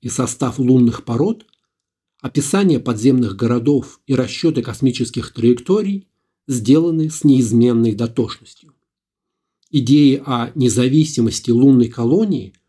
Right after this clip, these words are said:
тоже расписаны очень правдоподобно и совсем не устарели.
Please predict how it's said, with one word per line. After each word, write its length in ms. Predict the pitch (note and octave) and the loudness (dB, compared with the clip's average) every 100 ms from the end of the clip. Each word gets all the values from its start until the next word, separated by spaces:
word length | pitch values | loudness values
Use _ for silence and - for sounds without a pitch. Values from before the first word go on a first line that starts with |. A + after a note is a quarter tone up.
| _ _ _ | _ _ _
тоже 320 | - F3 F3+ | 0 0 0
расписаны 760 | D#3 C3+ - D#3+ E3 E3+ D#3 D3 | -4 -6 -6 -8 -4 0 2 2
очень 440 | - B2+ - A2+ | 0 -2 -2 -8
правдоподобно 1000 | G2+ A#2 A2 A2+ B2 B2 G#3 G3 F3 E3+ - | -6 -6 -4 -4 -2 0 0 -2 -4 -6 -10
и 60 | D3+ | -8
совсем 480 | - A#2+ - C3 B2+ | -6 -6 -4 0 2
не 80 | B2 | 2
устарели. 680 | A2 - B2 G#2+ A2 - | 0 -4 -6 -6 -8 -10